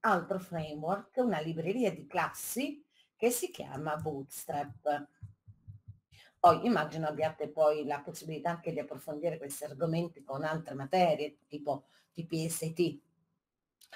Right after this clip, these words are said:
Bene, e quindi abbiamo stabilito che cos'è la parte client.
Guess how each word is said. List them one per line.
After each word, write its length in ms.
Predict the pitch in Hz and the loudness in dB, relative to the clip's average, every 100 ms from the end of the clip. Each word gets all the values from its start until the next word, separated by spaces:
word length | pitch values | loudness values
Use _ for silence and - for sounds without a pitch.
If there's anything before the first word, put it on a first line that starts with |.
| - - - - - - _ | -18 -16 -16 -18 -20 -20 _
Bene, 500 | 208 175 175 170 - | 8 8 6 -4 4
e 160 | 294 285 | 6 10
quindi 340 | 220 190 180 | 10 10 8
abbiamo 420 | 233 247 214 208 | 8 10 10 6
stabilito 640 | 196 220 202 208 226 202 180 | 4 4 4 4 4 4 4
che 200 | 208 202 | 4 4
cos'è 540 | 208 180 190 - - | 2 6 6 6 0
la 180 | - 190 | 4 4
parte 340 | 185 180 - 175 | 6 4 2 0
client. 840 | 175 135 135 135 135 139 123 | 2 2 -2 -6 -8 -6 -6